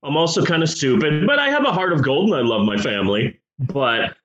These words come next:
I'm not the brightest person, and I'm angry, and I'm gonna get into wacky shenanigans," and, and yeah. Uh, so Recep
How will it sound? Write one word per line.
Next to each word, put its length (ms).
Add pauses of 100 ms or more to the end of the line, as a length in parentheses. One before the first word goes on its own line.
(140)
I'm 120
not 220
the 80
brightest 500
person, 380
and 100
I'm 80
angry, 380
and 80
I'm 100
gonna 160
get 240
into 200
wacky 600
shenanigans," 880
and, 380
and 180
yeah. 260 (380)
Uh, 220
so 320
Recep 720